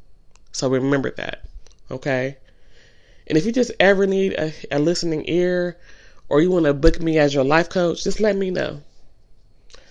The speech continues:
My website should be up this weekend, um, so I'm excited about that. And many other things to come.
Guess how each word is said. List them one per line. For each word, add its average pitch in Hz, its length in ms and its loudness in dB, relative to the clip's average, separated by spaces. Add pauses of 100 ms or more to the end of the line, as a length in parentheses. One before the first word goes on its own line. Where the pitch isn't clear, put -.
(140)
My 151 180 6
website 175 540 6
should 165 180 0
be 170 220 4
up 160 160 4
this 143 160 -4
weekend, 180 680 -2 (840)
um, 139 480 2
so 165 100 0
I'm 147 160 4
excited 160 480 2
about 160 300 2
that. 160 420 2 (1080)
And 170 160 4
many 226 240 6
other 185 220 4
things 131 360 -2
to 117 80 -6
come. - 340 -10